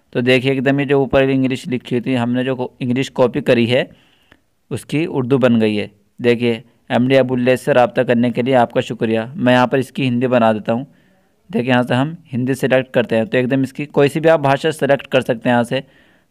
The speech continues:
तो यहाँ से मैं हिंदी सिलेक्ट करता हूँ, देखिए। तो जैसे हिंदी सिलेक्ट करी तो हिंदी बन गई है। तो ये वाला ऑप्शन जो है किसी किसी के मोबाइल में खुल नहीं रहा है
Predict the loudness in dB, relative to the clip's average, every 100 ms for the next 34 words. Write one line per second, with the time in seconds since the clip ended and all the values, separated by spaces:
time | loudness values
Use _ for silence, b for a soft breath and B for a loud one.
0 | -2 0 2 0 0 -2 -4 -4 0 0
1 | -2 -6 -4 -4 -2 -4 -6 -16 _ _
2 | _ _ _ _ -6 0 0 2 -2 -2
3 | -2 0 0 -2 -4 -4 -10 _ _ _
4 | -2 0 2 0 2 2 0 -2 -8 b
5 | b b -2 2 4 4 4 4 2 0
6 | -6 -2 -2 -2 -6 -8 -6 -6 -4 0
7 | 2 4 4 2 -2 -6 b b b b
8 | -8 -2 2 2 4 4 2